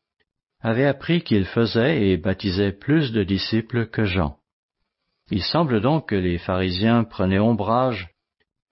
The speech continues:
de ce que Jésus baptisait plus de disciples que Jean. Verset deux. Toutefois, Jésus ne baptisait pas lui-même, mais c'étaient ses disciples. Verset trois.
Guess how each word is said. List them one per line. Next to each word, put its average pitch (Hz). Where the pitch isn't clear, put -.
de 123
ce -
que 113
Jésus 110
baptisait 101
plus 127
de 110
disciples 104
que 101
Jean. 85
Verset 87
deux. 123
Toutefois, 147
Jésus 110
ne 107
baptisait 98
pas 98
lui-même, 104
mais 90
c'étaient 95
ses 85
disciples. 85
Verset 90
trois. 120